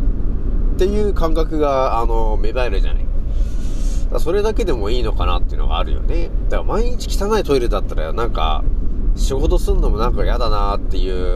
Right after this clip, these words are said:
う、こう、心をね、そういう風になっちゃうんですけど、やっぱ毎日綺麗だとね、「ああ、いい、あ、綺麗だね、誰か綺麗にしてるんだな」っていうのが毎日毎日やってるわけなんで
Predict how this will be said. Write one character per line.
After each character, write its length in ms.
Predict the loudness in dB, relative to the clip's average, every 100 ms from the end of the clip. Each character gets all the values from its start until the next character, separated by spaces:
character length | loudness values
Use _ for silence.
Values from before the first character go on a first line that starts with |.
| 2
う、 60 | 0
こ 260 | 0 0 0
う、 40 |
心 480 | 0 2 2 2 0
を 60 |
ね、 180 | 0 0 0 0 0
そ 160 | 2 0
う 40 |
い 40 |
う 40 | 2
風 60 |
に 80 | 0
な 60 | 0
っ 20 |
ち 60 | 0
ゃ 40 |
う 40 |
ん 40 | 0
で 80 | -2
す 100 | -2
け 100 | 0
ど、 120 | 0
や 80 | 2
っ 720 | 0 0 0 0 0 0 -2
ぱ 100 | 0
毎 220 | 0 -2
日 160 | -2 0
綺 200 | 2 2
麗 160 | 0
だ 140 | -2 -2
と 100 | -2
ね、 180 | -2 0 0 0 0 0 0 0 -2 0
「あ 360 | 0 0 0 0
あ、 40 |
い 160 | 0 0
い、 40 |
あ、 140 | 0 0
綺 160 | 0 0
麗 160 | 0
だ 140 | 0 0
ね、 160 | -2 -2 -2 0
誰 180 | 0 0
か 80 |
綺 160 | 0 0
麗 60 | 0
に 100 | 0
し 60 |
て 80 | 0
る 100 | 0
ん 20 |
だ 100 | 0
な」 140 | 0 -2
っ 20 | -2 0 0 0 -2 -2
て 80 | 0
い 80 | 0
う 140 | 0
の 120 | 0 0
が 280 | 0 0 0 2 0 0 0 0 -2
毎 260 | -2 -2 0
日 260 | -2 -2 0
毎 200 | 0 0
日 120 | 0
や 60 |
っ 20 | 0
て 100 | 0
る 80 | 2
わ 80 |
け 60 | 2
な 80 | 2
ん 100 | 0
で 260 | 0 -2